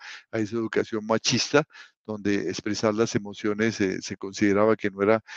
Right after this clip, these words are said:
de mucha hombría, ¿no? Eh, los hombres no lloran, etcétera. Eso ya está pasado de moda. En cambio, las mujeres son, son mucho más dadas a la, a la expresión emocional,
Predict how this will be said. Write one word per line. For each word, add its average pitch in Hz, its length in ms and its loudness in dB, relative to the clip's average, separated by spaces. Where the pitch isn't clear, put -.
de 107 100 -4
mucha 107 500 0
hombría, 113 680 6
¿no? 107 300 -14
Eh, 95 80 -4
los 98 280 -8
hombres 104 320 -2
no 104 140 -10
lloran, 104 360 -2
etcétera. 104 480 4
Eso 120 140 -2
ya 104 120 6
está 107 200 -2
pasado 95 420 0
de 90 60 -4
moda. 80 200 -8
En 143 100 0
cambio, 185 260 8
las 165 140 8
mujeres 135 500 4
son, 139 380 -8
son 123 640 -8
mucho 120 260 -12
más 120 180 2
dadas 107 360 2
a 98 40 -4
la, 92 240 -4
a 90 60 -8
la 95 80 -6
expresión 110 480 -4
emocional, 90 880 -6